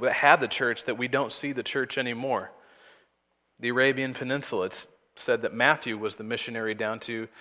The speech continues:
the Arabian Peninsula. We don't get to see much of the church there anymore. Central Asia, the Caucasian regions,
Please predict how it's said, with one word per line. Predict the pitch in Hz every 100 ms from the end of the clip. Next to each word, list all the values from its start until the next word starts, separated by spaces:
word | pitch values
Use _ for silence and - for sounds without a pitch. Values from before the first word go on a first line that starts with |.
| - _
the | 120
Arabian | 120 123 120 120
Peninsula. | 131 135 143 107 90 90 - _ _ _ _ _ _ _ _ _ _ _ _ _
We | 107
don't | 113 127 - - _ -
get | - -
to | 123
see | - 139 120
much | 110 123 -
of | 117
the | 107
church | - 127 -
there | 110 113 90
anymore. | 95 95 90 - - _ _ _ _ _ _ _ _ _ _ - - -
Central | - 156 156 160
Asia, | 143 170 127 92 - - _ _ _ _ -
the |
Caucasian | - 131 147 156 139 113
regions, | 113 107 98 90 92 -